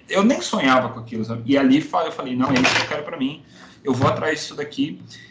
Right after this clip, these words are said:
E aquilo me deu um gás, tá ligado? Aquilo me deu um gás pra... Eu lembro que conver-, eu tive uma conversa com o Chevy lá, bem importante, assim, pra mim.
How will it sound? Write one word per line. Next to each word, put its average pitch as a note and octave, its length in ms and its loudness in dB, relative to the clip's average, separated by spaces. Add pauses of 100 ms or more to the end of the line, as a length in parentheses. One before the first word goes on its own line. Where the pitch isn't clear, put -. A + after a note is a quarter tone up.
(200)
E C3+ 80 2
aquilo D3+ 280 -2
me F3 80 -4
deu F3 100 0
um G#3+ 80 2
gás, C3 380 2
tá A2 80 -10
ligado? A2+ 340 -4
Aquilo A#2 220 -2
me B2+ 80 2
deu B2+ 140 -2
um C#3 60 -4
gás B2 280 0
pra... C3 420 0
Eu A#2 60 -2
lembro C3+ 220 0
que - 80 -14
conver-, C#3 320 -8
eu C3+ 60 -12
tive C3+ 160 -12
uma D3 120 0
conversa C#3+ 380 -2
com - 80 -16
o - 40 -12
Chevy C#3 440 -2
lá, C3+ 240 4
bem B2 200 -2
importante, C3 480 -10
assim, C3+ 160 -14
pra C3+ 180 -10
mim. A#2+ 300 -4